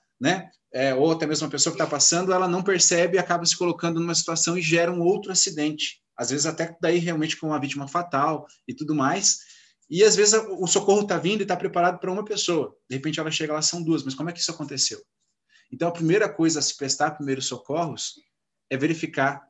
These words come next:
se você está em segurança e aí você pode fazer. E sinalizar também, né, pros outros pra que não gere outros, é, outro acidente. Mas o que que isso tem a ver com a gente? Com o nosso dia a dia, com os nossos relacionamentos?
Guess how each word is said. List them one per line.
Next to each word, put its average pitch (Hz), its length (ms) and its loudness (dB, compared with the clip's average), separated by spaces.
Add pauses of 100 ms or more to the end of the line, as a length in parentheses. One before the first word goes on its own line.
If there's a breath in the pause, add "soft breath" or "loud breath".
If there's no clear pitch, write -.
(140)
se - 140 -4
você 143 260 0
está 156 220 -4
em 165 40 -2
segurança 147 580 0
e 160 60 -2
aí 160 120 0
você 160 240 -2
pode 139 360 -4
fazer. 135 280 -4
E 117 40 -4
sinalizar 202 720 0 (160)
também, 135 300 0
né, 165 260 0 (180)
pros 131 180 -2
outros 151 220 0
pra 170 80 -4
que 165 120 -8
não 170 100 -4
gere 160 220 0
outros, 160 600 -4
é, 147 480 -2
outro 143 220 -6
acidente. - 440 -4 (540 loud breath)
Mas 208 120 4
o 220 40 0
que 254 140 0
que 302 80 2
isso - 180 2
tem 247 160 0
a 214 60 6
ver 160 420 2 (400)
com 190 160 0
a 185 80 2
gente? 151 560 -2 (720)
Com - 120 -4
o - 20 0
nosso 190 280 2
dia 175 200 4
a - 20 6
dia, 139 340 2
com 151 140 -4
os 135 100 -2
nossos 170 300 2
relacionamentos? 156 1040 -2